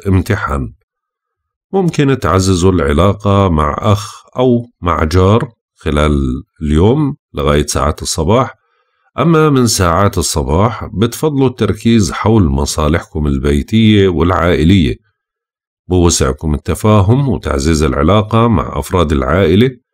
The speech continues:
أهم شيء إنكم تتجنبوا توبيخ الأحباء أو لومهم. ممكن تقلق بشأن مسألة عائلية أو شخصية. واجه الأمر الواقع بمنطق، وحاول إيجاد تسويات بتحمي حقوقك.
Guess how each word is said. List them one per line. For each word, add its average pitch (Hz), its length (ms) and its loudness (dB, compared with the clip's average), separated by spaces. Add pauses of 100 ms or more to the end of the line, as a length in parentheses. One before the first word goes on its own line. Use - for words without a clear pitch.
(380)
أهم 156 380 2
شيء 147 200 0
إنكم 123 220 0
تتجنبوا 117 680 2
توبيخ 104 500 2
الأحباء 80 800 -2
أو 73 160 -2
لومهم. 95 560 2 (640)
ممكن 73 500 -2
تقلق 95 500 -4
بشأن 151 340 0
مسألة 76 680 0
عائلية 78 760 2
أو 82 240 -2
شخصية. 107 600 0 (800)
واجه 127 400 2
الأمر 87 440 2
الواقع 98 580 0
بمنطق، 101 680 0 (180)
وحاول 143 560 0
إيجاد 92 400 2
تسويات 85 760 0
بتحمي 80 500 -2
حقوقك. - 760 -6